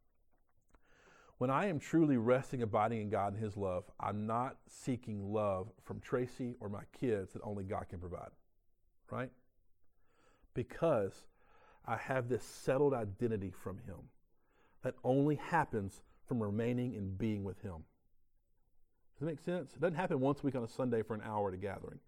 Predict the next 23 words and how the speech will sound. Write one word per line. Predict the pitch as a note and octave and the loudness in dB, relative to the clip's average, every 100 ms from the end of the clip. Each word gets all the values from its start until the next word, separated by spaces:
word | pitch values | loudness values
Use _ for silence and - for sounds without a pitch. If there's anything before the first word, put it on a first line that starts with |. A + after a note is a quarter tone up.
| - - - | -20 -20 2
It's | |
important, | F3 - E3 D3+ G#2+ A2 | 2 8 8 8 2 -4
that's | B2 - | -6 0
right, | B2 C#3 C3+ | 4 4 2
that's | A#2+ - - | -4 -8 2
good. | D3 A#2 F#2+ - - - - - | 6 6 4 -4 -20 -20 -20 -8
But | A#2+ | 0
there | D3+ E3 | 4 8
is | F#3 F#3 | 8 8
this | F3 - | 4 4
sense | - D#3+ - | 0 0 2
that | - - - - | -2 -2 -16 -8
you | A2+ G3 F#3 | 2 8 8
and | A#2+ | 8
God | B2 G#2+ F2+ - | 6 6 4 0
have | G#2+ - | -4 -4
to | |
do | F#2 E2+ | -8 -8
this. | - - - - - - - - | -12 -14 -14 -14 -18 -20 -20 -6
Like, | A2+ G2+ | -4 0
you | C3 F#3+ G#3+ F#3+ A#2 | 4 6 6 4 2
with | C3+ E3 D#3 | 4 4 4
God | C3 A2 F#2 F#2 | 4 4 2 -2